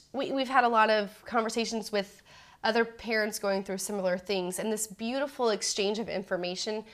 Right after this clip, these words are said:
helps all of us grow. And so when we thought about the growth of our own children, we, we remembered that it's important to just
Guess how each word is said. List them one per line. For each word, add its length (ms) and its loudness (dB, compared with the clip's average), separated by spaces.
helps 240 2
all 240 6
of 80 2
us 160 -2
grow. 300 0
And 180 -4
so 320 2
when 240 0
we 360 2
thought 180 4
about 420 4
the 80 0
growth 260 2
of 80 2
our 200 2
own 160 2
children, 420 0
we, 240 -4
we 320 -2
remembered 720 2
that 120 2
it's 160 -2
important 500 0
to 60 -6
just 360 -2